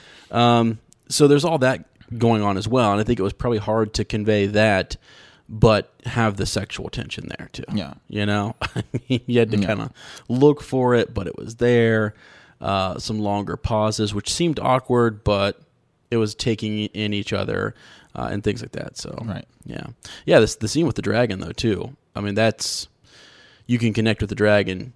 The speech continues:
Speaker 1: you know. Then, and we were watching Talking Thrones, and that was a big point where when the, the supposed, <clears throat> excuse me, the supposed, like, uh, plot leaks,
Speaker 2: Mm-hmm.
Speaker 1: where she's talking about, you know, "I should have known.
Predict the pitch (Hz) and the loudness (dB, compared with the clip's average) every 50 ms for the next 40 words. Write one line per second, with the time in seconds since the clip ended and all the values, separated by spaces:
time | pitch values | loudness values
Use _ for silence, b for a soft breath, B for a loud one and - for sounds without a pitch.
0 | _ _ - - 117 104 95 - 110 110 - - - 110 110 - 120 123 147 190 | _ _ -12 -10 -8 -8 -8 -8 -10 -12 -12 -8 -6 -4 -2 0 4 6 8 8
1 | 175 113 92 85 - - 110 104 - 110 98 101 - - 113 - - 113 139 135 | 8 6 4 2 2 0 -4 0 2 2 0 0 -2 -10 -6 -2 0 2 2 2
2 | 107 104 107 104 113 110 107 110 104 - 104 90 82 - - 113 120 117 82 - | 0 -2 -4 -4 -2 -2 -4 -4 -4 -4 -4 -4 -4 -6 -6 -4 -4 -4 -4 -6
3 | - 92 98 98 98 92 98 - - - 101 98 98 - - - 104 98 92 90 | -8 -6 -4 -2 -4 -4 -6 -10 -10 -8 -6 -6 -6 -8 -8 -4 -4 -4 -2 -4
4 | 85 78 - - 92 101 95 - - 107 - 120 113 104 - - - _ - - | -6 -8 -8 -6 -6 -6 -6 -6 -6 -2 2 2 2 2 0 -8 -18 _ -2 2
5 | 156 160 151 127 - - 131 120 113 101 104 - - 131 120 113 104 104 101 87 | 4 4 4 4 2 2 2 2 2 0 0 0 2 2 2 2 0 -2 -4 -4
6 | - _ _ - - - 95 - - - - - B B B B B B - - | -6 _ _ -12 -6 -4 -4 -2 -4 -6 -6 -10 B B B B B B 0 4
7 | 120 127 87 123 156 180 - - - - _ B B B B 107 95 104 101 98 | 4 4 4 2 -2 -2 -4 -8 -14 -14 _ B B B B -2 0 0 2 2
8 | 113 110 - - 107 - - 107 101 101 104 98 73 92 107 101 95 - - - | 2 2 2 2 -2 0 2 0 0 0 -2 -2 0 0 0 0 -2 -2 -2 0
9 | 127 117 104 95 101 98 98 104 104 85 90 | 0 0 0 -2 -4 -4 -2 -2 -4 -6 -8